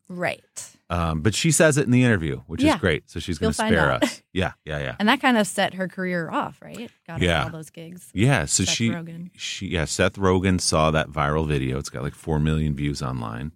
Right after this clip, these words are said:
Speaker 2: the one we're not allowed to say. And Seth Rogen saw it.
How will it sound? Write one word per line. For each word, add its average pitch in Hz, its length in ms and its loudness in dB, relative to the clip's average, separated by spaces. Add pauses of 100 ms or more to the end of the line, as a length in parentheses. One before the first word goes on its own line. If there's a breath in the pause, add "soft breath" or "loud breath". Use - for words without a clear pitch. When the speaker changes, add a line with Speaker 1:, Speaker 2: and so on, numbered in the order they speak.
(120)
Speaker 2:
the 73 80 -14
one 69 160 -6
we're 73 100 -4
not 69 140 -4
allowed 64 240 -6
to - 60 -16
say. 60 340 -6 (600 soft breath)
And 76 400 2
Seth 87 260 2
Rogen 87 340 4
saw 82 380 4
it. - 80 -8